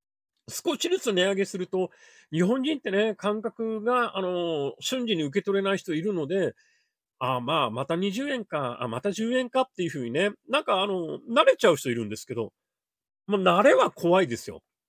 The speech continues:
慣れちゃいけないんですよ。本当に。これあの、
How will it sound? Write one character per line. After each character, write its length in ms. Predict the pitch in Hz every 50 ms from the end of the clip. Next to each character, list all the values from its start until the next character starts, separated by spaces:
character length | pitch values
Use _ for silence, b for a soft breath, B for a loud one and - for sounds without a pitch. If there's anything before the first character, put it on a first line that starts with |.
| _ _ 170
慣 140 | 208 254
れ 120 | - 453 370
ち 140 | - - 254
ゃ 40 |
い 140 | 180 156 143
け 140 | - 247 254
な 120 | 262 285
い 40 | 330
ん 60 | 254
で 60 | 180 135
す 120 | - -
よ。 120 | 113 - _ _ _ _ _ _ _
本 200 | - 220 254 269
当 160 | - - 233
に。 180 | 214 180 151 - _ _ _ _ _ - -
こ 100 | - 208
れ 100 | 226 240
あ 60 | 220
の、 240 | 226 220 190 127 87